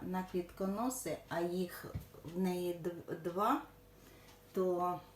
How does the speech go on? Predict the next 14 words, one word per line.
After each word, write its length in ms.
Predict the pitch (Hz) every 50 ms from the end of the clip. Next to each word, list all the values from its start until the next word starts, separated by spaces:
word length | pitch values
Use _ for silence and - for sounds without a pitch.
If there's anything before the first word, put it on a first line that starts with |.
| - - - - - -
можете 460 | 190 196 202 185 190 185 - - 190
бачити, 680 | 180 170 190 202 214 208 - - 190 - - 180 175
що 420 | - - - - - 185 185 180 180 - - - - - - - - - - -
один 400 | - 185 190 190 208 202 208 196
квітконіс, 880 | - - 185 185 185 - - 202 196 208 208 233 269 285 285 - - - - - - - - - - -
він 140 | 185 190 190
повністю 680 | 190 - - 202 220 226 233 226 226 208 - - - 202
мутований. 840 | 202 202 214 208 - - 175 165 160 151 151 151 151 151 156 160 160 - - - - - - - - - - - - - - - - - - - - - - -
Ось 120 | 180 175 -
такі 380 | - 185 180 180 - 208 220
красиві 680 | 214 - - 185 180 170 - - - 214 220 214 190 180
мутовані 880 | 180 180 180 180 185 - 190 190 190 180 180 180 185 180 180 180 170 151 - - - - - - - - - - - - - - - - -
квіточки. 720 | 185 180 185 175 175 - 165 165 160 - - - - 160 160 156 - - - - - - - - - - - - - - - - - - - - - - - - - - - - -
А 280 | 170 170 170 165 165